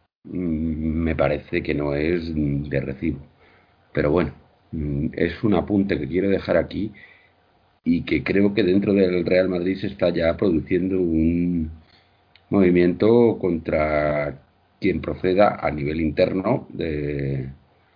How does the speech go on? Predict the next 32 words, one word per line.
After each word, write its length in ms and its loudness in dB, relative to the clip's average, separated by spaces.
del 400 -2
Real 180 4
Madrid 360 4
y 460 4
para 220 6
poner 240 0
una 200 0
reclamación 640 0
y 40 4
decir 320 2
que 80 -2
algo 220 0
está 160 0
ocurriendo, 520 2
que 60 -2
algo 140 0
está 180 -4
pasando 460 0
y 80 2
que 320 -4
esto 200 -6
no 120 0
es 140 0
justo 280 -2
ni 140 4
normal. 380 -2
Mm, 320 0
no 280 4
hablo 260 8
de 80 4
persecución 580 -2
todavía, 720 4